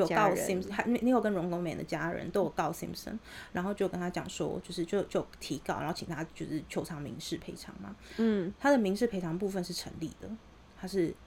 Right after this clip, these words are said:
Speaker 2: 判他要判赔的。
Speaker 1: 那赔的理由是什么？
Speaker 2: 就他们觉得是 Simpson 做的啊。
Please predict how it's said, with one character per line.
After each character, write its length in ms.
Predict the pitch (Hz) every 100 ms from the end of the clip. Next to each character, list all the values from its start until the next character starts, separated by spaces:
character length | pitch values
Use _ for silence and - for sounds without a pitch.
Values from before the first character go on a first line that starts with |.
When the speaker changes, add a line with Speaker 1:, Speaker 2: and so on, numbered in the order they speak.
| -
Speaker 2:
判 200 | 190 165
他 160 | 151
要 80 | 156
判 180 | - 156
赔 140 | - 180 190
的。 160 | 202 214 -
Speaker 1:
那 140 | 320 294 -
赔 160 | 262 202
的 100 | 208
理 140 | 180
由 180 | 160 143
是 140 | 196
什 100 | 196
么？ 280 | 160 - 214
Speaker 2:
就 100 | -
他 100 | 349 320
们 100 | 220
觉 100 | 180
得 100 | 170
是 140 | 214
Simpson 380 | - 175 170 139
做 200 | - 156
的 80 | -
啊。 320 | 196 202 220